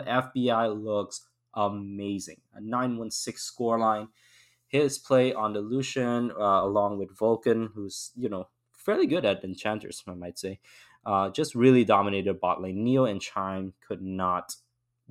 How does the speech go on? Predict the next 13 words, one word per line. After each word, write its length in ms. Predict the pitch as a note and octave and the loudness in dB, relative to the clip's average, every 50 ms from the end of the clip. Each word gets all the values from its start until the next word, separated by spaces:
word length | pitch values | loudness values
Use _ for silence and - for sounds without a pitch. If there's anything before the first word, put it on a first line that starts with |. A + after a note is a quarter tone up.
| G2+ _ - | -20 _ -10
play 460 | - - G#2 F#2 F2 E2+ F2 E2+ - _ _ _ _ _ _ _ _ - | -4 -2 0 0 0 -2 -4 -6 -10 _ _ _ _ _ _ _ _ -12
League 160 | G2+ G2 F#2+ | -10 -10 -10
of 140 | F#2+ F2 F#2+ | -10 -8 -6
Legends 480 | F#2+ F2+ E2+ F2+ E2+ F2 E2+ - - - | -6 -6 -6 -6 -10 -12 -12 -14 -16 -16
in 140 | F#2 F#2 F2+ | -16 -14 -12
this 180 | F2+ F2+ - | -12 -12 -12
game. 300 | - - F#2 F2 F2 F2+ - _ _ - - - - _ _ - | -10 -10 -10 -8 -10 -12 -16 _ _ -20 -20 -20 -20 _ _ -8
Uh, 240 | G#2+ G2+ F#2+ F#2+ F#2+ | -4 -2 -2 -2 -2
very 300 | F#2 - D#3+ F#3 G3+ G#3 | 0 2 2 2 2 2
snowbally. 800 | - - D3 D3+ D#3+ D3 C#3+ C#3 C#3 C#3+ C#3 C#3+ C#3+ C#3+ D3 C3+ | 0 0 2 2 2 6 8 10 10 10 10 8 6 6 6 4
I 60 | A#2 | 2
think, 300 | A2 - B2 A#2 A#2 A2 | 2 0 -2 -2 -2 -2
um, 520 | A2 G#2+ G#2 G2+ G2 G2 G2 F#2+ F#2+ F#2 | 0 0 2 2 2 2 0 -2 -4 -8